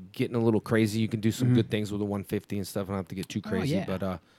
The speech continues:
Speaker 1: yeah, I mean, you guys can fly anything and make it look awesome. But, uh,
Speaker 2: One
Speaker 1: you
Speaker 2: thing
Speaker 1: know.
Speaker 2: is, egos kill skills.
Speaker 1: Yeah.
Speaker 2: And if you ever wanna be good, and, and I wanna talk a little bit about ego with you in a minute
Speaker 1: Yep.
Speaker 2: because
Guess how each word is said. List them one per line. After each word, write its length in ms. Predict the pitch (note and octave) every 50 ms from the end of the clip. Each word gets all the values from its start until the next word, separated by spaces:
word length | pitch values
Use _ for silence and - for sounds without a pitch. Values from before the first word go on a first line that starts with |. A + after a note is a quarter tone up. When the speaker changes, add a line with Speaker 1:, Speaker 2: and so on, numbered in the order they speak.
| _ _ -
Speaker 1:
yeah, 200 | B2 A#2+ G#2+ F#2+
I 40 | G2+
mean, 140 | A2 G#2+
you 100 | G#2+ B2+ C3
guys 240 | C3 A#2 - - -
can 240 | - F#2+ E2+ E2+ D#2+
fly 380 | E2+ - - - G2+ G2 F2+
anything 320 | F#2 G2+ G#2 F#2 - F#2+ F2+
and 80 | F2 E2+
make 140 | F2 D#2 E2+
it 40 |
look 180 | D#2+ E2 D#2+ -
awesome. 340 | E2 D#2+ D#2+ - - F2 D#2+ D2+
But, 180 | E2 E2+ E2+
uh, 160 | E2 E2 E2+ E2 - _ _ -
Speaker 2:
One 180 | D3+ D#3 F3+ F3+
Speaker 1:
you 60 | -
Speaker 2:
thing 100 | E3+ C#3+
Speaker 1:
know. 60 | C3 B2+
Speaker 2:
is, 200 | A#2 A2+ - - -
egos 360 | C#3 D3+ D#3+ D3 E3 D#3+ C#3+
kill 200 | - - D3+ D3
skills. 480 | D3 - - A#2+ G2+ G#2 A#2+ C#3+ - - - - - _ _ -
Speaker 1:
Yeah. 160 | F#2+ F#2+ - - - - - -
Speaker 2:
And 320 | B2+ C3 B2+ B2+ B2 B2
if 140 | B2 - -
you 100 | C#3 D3+
ever 160 | D#3+ C3+ C#3
wanna 260 | C3+ B2+ A#2+ A#2 A2
be 140 | G#2 A2 G#2+
good, 380 | G2 A#2 G2+ G2+ G#2+ B2 B2 A#2+
and, 240 | - - A#2 A2+ G2+ A2+
and 80 | A#2
I 40 | A#2+
wanna 200 | C3+ C#3 C3 B2+
talk 220 | - C3+ B2 A#2
a 60 | - A#2+
little 100 | A#2+ A2+
bit 120 | A#2 A2+
about 220 | A2 A2 G2+ - -
ego 280 | B2+ B2+ B2 A2+ A#2 A2
with 240 | G#2+ G#2+ G#2+ G2 G#2+
you 160 | A2+ B2+ B2+
in 80 | A2+
a 40 | G#2
minute 340 | G2+ G#2 A2 B2 A#2+ G#2+ G#2
Speaker 1:
Yep. 120 | - A2
Speaker 2:
because 520 | - - A2+ A2 G#2 G#2 G2+ G2 - -